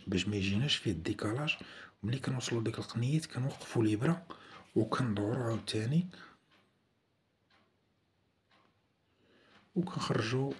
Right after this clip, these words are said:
الخياطة ديالنا كيف ما كتشوفو بهاد الشكل هذا.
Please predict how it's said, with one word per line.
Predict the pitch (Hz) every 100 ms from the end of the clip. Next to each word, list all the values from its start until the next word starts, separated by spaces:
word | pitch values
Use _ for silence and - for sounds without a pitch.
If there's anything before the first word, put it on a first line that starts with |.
| - -
الخياطة | - 107 107
ديالنا | 98 98 101 127 143 131 -
كيف | - 95
ما | 104
كتشوفو | 98 95 - 87 - 131 135 - _ _ _ _ _ _ _ _
بهاد | - 107 127 - -
الشكل | - - 117 90 78
هذا. | 76 64 -